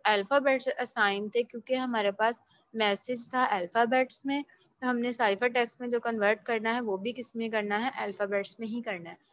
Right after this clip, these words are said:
तो इनको जो alphabets assign थे वो हमने table से देखकर दोबारा इनको digits को alphabet assign कर देने हैं। और ये जो हमारे पास फिर generate होगा, ये होगा cipher text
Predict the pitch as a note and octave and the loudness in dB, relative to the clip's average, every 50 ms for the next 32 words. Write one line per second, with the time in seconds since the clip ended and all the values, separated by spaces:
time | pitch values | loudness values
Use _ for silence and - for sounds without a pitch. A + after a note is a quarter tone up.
0 | - _ _ - - - - C4+ B3+ B3+ A#3 C#4 C#4 B3+ B3 - - G#3+ G#3 G3 | -20 _ _ -20 -18 -8 -4 -4 -2 0 2 2 2 6 8 8 8 8 6 4
1 | - A3+ G#3+ G#3 A3+ A3+ A3+ - - A#3 A3+ - - A#3 G3+ F#3 F#3+ G3+ G#3+ G3+ | 2 0 0 2 2 0 0 -2 -6 -8 -8 -6 -2 -2 0 0 0 -2 -4 -4
2 | A#3 A#3 A3+ A3+ G3+ G#3+ G#3 F#3+ F#3+ G3+ G#3+ G3 A3+ G3 F3+ F3 F#3 F#3+ G3 F#3+ | -4 -4 -2 -4 -4 -6 -6 -4 -4 -4 -2 2 2 2 2 4 2 0 0 0
3 | - - G#3+ F#3+ G3 F3 E3 E3 - - A#3+ B3 C4 B3+ _ _ _ _ _ - | -2 -6 -4 -2 -2 -2 -2 -4 -6 -2 -2 -2 -2 -2 _ _ _ _ _ -6
4 | G#3 A#3 G3+ A3 G#3 G3 G3 G3+ G3+ G3 F#3+ F#3 F#3 G3+ G#3 G3 G3+ F3+ F#3 F#3 | -4 0 4 6 6 6 6 6 4 2 0 -2 -4 -4 -2 -2 -2 -2 -2 -4
5 | F#3 - - - G#3+ F#3+ F3 E3+ F3 A3 A#3 B3+ C4+ C4+ - C#4+ C#4 - D4+ C#4 | -4 -8 -6 -2 -2 0 0 0 2 2 4 4 2 2 0 -4 -4 -2 0 0
6 | C4+ C4+ C4+ C4 C#4 C4 B3 A3+ A#3+ A#3+ A#3+ B3 B3 - - - - _ _ - | 0 -2 -2 0 0 0 0 -2 -4 -4 -2 -4 -4 -6 -10 -18 -20 _ _ -2
7 | A3+ A3+ A#3 A3+ B3 C4+ D4 D4+ C4+ D4+ D4 C#4+ C#4 C4 A#3+ A3+ G#3+ G#3 G3+ G#3+ | 0 0 2 4 6 6 6 6 6 4 4 4 4 4 4 4 4 4 4 4
8 | A3 A3 G#3+ - - A3 G#3 F#3+ F#3 G#3+ G#3 G#3 G3+ F#3+ G3 G3 G#3 A#3 A#3+ A#3 | 4 4 4 2 -2 -2 -2 0 0 0 0 2 2 2 4 6 6 6 6 4
9 | A#3 A3+ G3 F#3 F3+ F#3 F#3+ G3+ G#3+ G#3+ G#3 F#3+ F#3+ G#3+ A#3 A#3+ A3 G#3+ F#3+ F3 | 2 0 0 2 0 2 2 2 2 2 0 -2 0 4 4 4 4 4 0 -2
10 | E3+ F#3+ G3 A3 A3 - - - - G#3+ F#3+ F#3 F#3 - - A3 A3 G#3+ - _ | 0 2 2 2 2 -2 -4 2 2 4 4 4 0 -2 0 0 0 0 0 _
11 | G#3+ G#3+ B3 B3+ - - - - | 2 4 4 2 0 -6 -12 -12